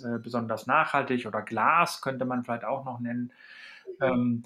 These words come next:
Speaker 1: das ist absolut verständlich. Und, äh, es braucht dann eben einfach mehr Hintergrundwissen, äh, wie diese Dinge dann eben tatsächlich hergestellt werden. Und vor allen Dingen, und da kann ja dann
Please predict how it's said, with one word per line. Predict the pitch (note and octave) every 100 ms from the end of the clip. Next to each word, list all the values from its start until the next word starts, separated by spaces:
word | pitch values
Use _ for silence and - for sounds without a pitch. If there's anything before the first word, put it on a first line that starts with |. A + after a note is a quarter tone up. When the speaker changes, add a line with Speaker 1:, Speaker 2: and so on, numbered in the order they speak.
| - _ _
Speaker 1:
das | D3 C#3+
ist | F3 D#3 -
absolut | D#3+ - E3+ D#3 D#3+
verständlich. | D#3 - D#3 D#3+ C3+ - - - _ _ -
Und, | C3 B2+ B2 B2 -
äh, | - B2 A#2+ B2
es | B2 -
braucht | - C#3 C#3+ -
dann | C#3
eben | C#3 C3+ B2+
einfach | A#2 B2+ C3+ B2
mehr | B2 B2 C3 C3 B2+ - _ _
Hintergrundwissen, | D3 D#3 D#3+ D3 C#3+ C#3+ C#3 C#3+ D3 C#3+ C3+ - - - _ -
äh, | B2+ A#2+ A#2+
wie | C#3+
diese | - C#3+ C#3
Dinge | C#3 C3+ B2+
dann | B2 C3+
eben | C3 B2+ B2
tatsächlich | B2 B2 B2 B2 A#2+
hergestellt | C#3+ F3 E3 - C#3+ C#3 C#3
werden. | C3+ C3 C3 C3 B2+ - - - - - -
Und | G#3 B3 -
vor | - C3+
allen | C3 D3 D#3
Dingen, | D3 C#3+
und | C3 B2
da | B2+ C#3 C#3+ C3+
kann | - B2
ja | A#2+
dann | A#2+ A2+ A#2+